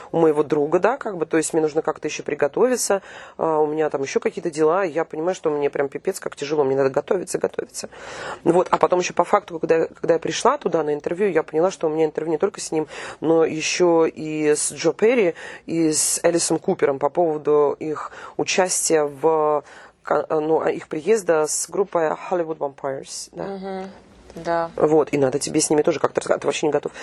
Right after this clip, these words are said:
Speaker 1: Для меня это самый страшный ночной кошмар, если честно. А, мне лучше сильно заранее жда-, знать, потому что я всегда говорю, мне на интервью нужна ночь. Мне нужно прийти, мне нужно, э, очень много всего сделать для того, чтобы подготовиться.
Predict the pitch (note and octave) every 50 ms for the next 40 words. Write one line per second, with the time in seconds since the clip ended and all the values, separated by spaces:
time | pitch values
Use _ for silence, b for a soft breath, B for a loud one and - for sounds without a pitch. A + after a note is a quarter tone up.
0 | B B - - D#3+ F3 - F3 - - F#3 E3+ D#3+ - - F3 F3 F3 - E3
1 | D#3+ D#3 - - D#3 - E3 - - G#3 A3 G#3+ F3+ D#3+ - D#3+ - - D#3 D#3
2 | - - D3 B B B B B B B B - D3+ D3 D3 D3 D3 D#3 E3 F3+
3 | G3+ F#3+ F#3 F3 - E3 - - E3+ E3+ D#3+ D#3 E3+ E3 D#3+ D3 C#3 C#3 C3+ -
4 | D#3 - - - D3+ D#3 D3 C3+ D#3+ G#3 A#3+ A#3 - - - C#3+ C#3 C#3 - -
5 | E3 F3+ G3 - - F3 E3 E3 D3+ D3+ D#3 D3+ F3 G#3 G3+ F3+ E3 D#3+ E3 F3
6 | F#3 E3 D3 D3 D#3 D3 C#3+ C#3 - - B B B B B B - F3 F3+ D#3
7 | F3 F3 - F#3 F3+ - - G3+ F3+ E3+ E3 D#3+ - E3+ F3 - - - - E3+
8 | - - - F#3 - - E3+ F3 F3 E3+ - - - _ _ _ _ _ - -
9 | - - E3+ E3 D#3+ E3 A3 B3 B3+ - _ _ _ _ _ _ _ - - -
10 | - F#3+ G3+ - - - - - F3 F3 E3 D#3+ - - - - - - B